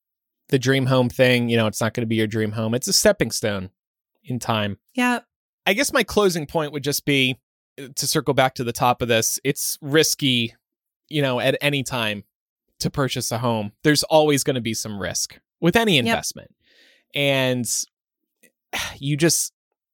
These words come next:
Speaker 1: you just have to test your luck. I mean, right now, the interest rates do seem particularly high. Hopefully they come back down,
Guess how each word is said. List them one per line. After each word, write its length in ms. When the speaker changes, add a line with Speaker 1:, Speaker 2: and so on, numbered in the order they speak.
Speaker 1:
you 140
just 160
have 140
to 100
test 320
your 100
luck. 340
I 100
mean, 280
right 280
now, 420
the 80
interest 320
rates 260
do 180
seem 460
particularly 680
high. 320
Hopefully 380
they 120
come 200
back 220
down, 360